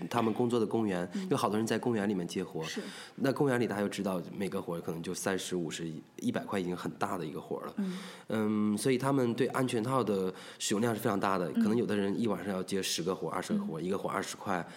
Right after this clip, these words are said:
Speaker 2: 嗯。
Speaker 1: 所以他的安全量就是用得很废。
Speaker 2: 嗯。
Speaker 1: 我们基本上每周两，至少要去两次去给他们发安全套。但是可能我们跟其他的组织可能不太一样，我们会说你要多少给你多少。
Speaker 2: 嗯，嗯，嗯。
Speaker 1: 我们会想办法去上面多申请一些。
Speaker 2: 嗯，嗯，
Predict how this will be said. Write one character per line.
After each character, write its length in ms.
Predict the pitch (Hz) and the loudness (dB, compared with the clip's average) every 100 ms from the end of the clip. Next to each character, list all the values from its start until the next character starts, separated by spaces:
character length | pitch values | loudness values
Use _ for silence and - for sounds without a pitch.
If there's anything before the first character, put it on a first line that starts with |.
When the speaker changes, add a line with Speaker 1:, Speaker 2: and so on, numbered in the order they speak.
| - | -4
Speaker 2:
嗯。 80 | 107 | 0
Speaker 1:
所 80 | 113 | 2
以 40 | |
他 120 | 113 | 2
的 80 | 113 | 2
安 120 | - 113 | 2 0
全 120 | 107 | 2
量 200 | 110 104 - 78 - | 2 0 -4 -8 -2
就 100 | 110 | 0
是 120 | 101 | 2
用 120 | 123 | 2
得 80 | 104 | 2
很 160 | 95 | 0
废。 320 | - - 104 - - | 0 0 0 0 -2
Speaker 2:
嗯。 100 | 214 151 | 0 2
Speaker 1:
我 40 | |
们 240 | 104 107 123 | 2 2 2
基 120 | 147 | 2
本 80 | 113 | 2
上 140 | 113 | 2
每 280 | 110 101 85 - - - | 2 2 0 -4 -6 0
周 240 | 131 123 | 4 4
两， 120 | 120 - | 2 0
至 140 | - | -2
少 100 | 127 | 0
要 80 | 98 | 0
去 120 | - | 2
两 200 | 123 101 | 0 0
次 160 | - 110 | -2 -2
去 160 | 90 107 | -2 -2
给 120 | 85 | -2
他 40 | |
们 220 | 87 87 85 - - | 0 -2 -4 -12 -6
发 140 | 95 | -4
安 100 | 87 | -4
全 100 | 87 | -6
套。 260 | 85 80 - - - | -4 -6 -6 -12 -2
但 40 | |
是 120 | 139 117 | 0 2
可 60 | |
能 180 | 104 113 | 2 4
我 80 | 110 | 2
们 120 | - | 0
跟 120 | 127 | -2
其 120 | 123 | 0
他 260 | 123 123 117 | 0 2 0
的 140 | 107 | 0
组 180 | 104 87 | -2 -4
织 320 | - 92 90 | -6 -4 -4
可 100 | 87 87 | -4 -6
能 80 | 85 | -6
不 80 | |
太 120 | 104 98 | -4 -2
一 80 | |
样， 160 | 87 85 | -2 -2
我 80 | 90 | -2
们 80 | 80 | -4
会 120 | 98 | -4
说 200 | 101 90 - - | -2 -4 -6 -8
你 120 | 95 | -2
要 120 | 117 | 0
多 140 | 113 87 | 0 -4
少 100 | 87 | -6
给 60 | 87 | -6
你 80 | 78 | -8
多 120 | 80 | -10
少。 80 | - - - | -14 -12 -2
Speaker 2:
嗯， 160 | 220 - | -2 -2
嗯， 140 | 196 190 | -4 -4
嗯。 80 | 185 | -2
Speaker 1:
我 80 | |
们 100 | 95 | 0
会 100 | - 131 | 0 0
想 140 | 95 | 0
办 140 | 107 | -2
法 80 | 95 | -2
去 140 | - 98 | -4 -2
上 160 | 101 | -2
面 80 | 95 | -2
多 120 | 104 | -4
申 180 | 101 107 | -2 -4
请 180 | 101 85 | -4 -6
一 60 | 87 | -8
些。 200 | - 85 | -6 0
Speaker 2:
嗯， 100 | |
嗯， 40 | 214 | 0